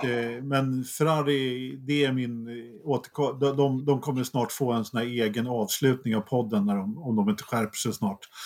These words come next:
När de gör allting så här katastrofalt dåligt som de gjorde i helgen. Ralf Boschung är min, eh, är min, eh, Verstappen. För han, eh, är lite som din Benavides där, Kristoffer.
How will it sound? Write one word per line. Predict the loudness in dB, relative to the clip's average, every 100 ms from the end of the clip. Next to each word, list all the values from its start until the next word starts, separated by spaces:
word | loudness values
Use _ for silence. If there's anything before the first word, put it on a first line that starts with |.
| -12 -2
När | 6
de | 10
gör | 12 10
allting | 8 4 0
så | 0
här | -2 -2 -4
katastrofalt | -4 -2 -4 -2 -2 0 0 0 -2
dåligt | -4 -4 -4
som | 2
de | 4 6
gjorde | 4 0
i |
helgen. | -4 -8 -16 -20 -18 -18 -18 -2
Ralf | 10 12 12 12 6
Boschung | 0 2 2 2 0 0 0 -2
är | -4
min, | -2 -2 -4 -4 -4
eh, | -6 -8 -12 -20 _ _ _ -10
är | -4
min, | -2 -2 -2 -4
eh, | -4 -6 -10 -8
Verstappen. | -8 -2 -2 -2 -6 -2
För | 0
han, | 4 6 6 4
eh, | 4 4 0 -4 -10 -16 -20 -20 -20 -18 -16 -18 -6
är | 2 2
lite | 2 0 -2
som | 2 2
din | 2 0 2
Benavides | 0 2 0 2 2 2
där, | 0 -4
Kristoffer. | -4 -6 -6 -4 -8